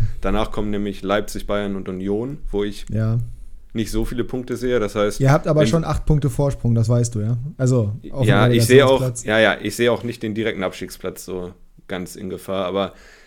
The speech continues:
Speaker 1: ich
Speaker 2: Du
Speaker 1: wäre
Speaker 2: vergisst
Speaker 1: trotzdem
Speaker 2: auch nicht, dass
Speaker 1: vorsichtig.
Speaker 2: das, dass da unten Bochum, Stuttgart, Schalke und Hertha stehen, ne? Das vergisst du auch nicht. Also
Speaker 1: Ja.
Speaker 2: das, Hoffenheim ist da nicht mehr mit drin, so qualitativ gesehen.
Speaker 1: Nee,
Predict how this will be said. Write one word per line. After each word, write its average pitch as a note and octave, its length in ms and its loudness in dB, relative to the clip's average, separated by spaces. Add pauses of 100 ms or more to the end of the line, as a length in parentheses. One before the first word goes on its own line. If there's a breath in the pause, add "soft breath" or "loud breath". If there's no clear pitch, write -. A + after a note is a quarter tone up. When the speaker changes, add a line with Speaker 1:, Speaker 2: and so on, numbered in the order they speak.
(160 loud breath)
Speaker 1:
ich F#2+ 160 -8
Speaker 2:
Du - 60 -6
Speaker 1:
wäre A#2 100 4
Speaker 2:
vergisst A#2 260 2
Speaker 1:
trotzdem - 160 2
Speaker 2:
auch - 60 8
nicht, - 120 2
dass F2 140 0
Speaker 1:
vorsichtig. - 340 -4 (300)
Speaker 2:
das, - 0 -
dass C#3+ 160 -4
da D3 80 -4
unten D#3 380 0
Bochum, D#3 320 0
Stuttgart, D3 380 -4
Schalke C#3+ 280 -2
und C3 80 -2
Hertha B2 340 0
stehen, A2 340 -4
ne? F3 260 -2
Das B2+ 100 -2
vergisst C3+ 300 0
du C3 60 0
auch A#2+ 120 -2
nicht. A2 200 -4
Also C3 140 2
Speaker 1:
Ja. B2 80 2
Speaker 2:
das, - 200 0 (400 loud breath)
Hoffenheim E3+ 340 4
ist F3 160 0
da F3 80 0
nicht F3 140 0
mehr F3 120 0
mit D#3+ 160 -2
drin, A2+ 280 -2
so A2+ 160 -2
qualitativ A#2+ 680 -2
gesehen. G2+ 320 -8
Speaker 1:
Nee, G#2 220 -2